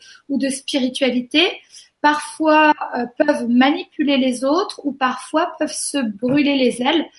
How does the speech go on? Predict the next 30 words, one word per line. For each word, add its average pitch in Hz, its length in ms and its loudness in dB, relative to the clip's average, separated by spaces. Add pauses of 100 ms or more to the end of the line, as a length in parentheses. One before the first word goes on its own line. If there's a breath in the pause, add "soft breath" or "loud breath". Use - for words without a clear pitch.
(200 loud breath)
parce 247 220 -4
qu'ils 262 340 0
oublient, 269 340 0 (120)
en 240 120 -4
fait, 294 260 -2 (120)
euh, 247 240 0
notre 233 400 -4
monde 254 300 2
de 254 100 0
matière. 240 580 -2 (600 loud breath)
Alors, 262 560 2
euh, 240 680 0 (360)
moi, 302 320 4 (180)
je, 247 1160 -2
sans - 260 -2
prétention 269 600 -2
aucune, 262 280 -2 (480)
euh, 233 300 -2
je 240 160 -4
suis 311 260 -4
où 302 80 2
je 262 160 -4
suis 330 500 -2
parce - 360 -6
que, 285 40 -4
euh, 254 880 0
je 226 140 -2
me 254 120 6
sens 262 280 0
missionnée, 262 600 2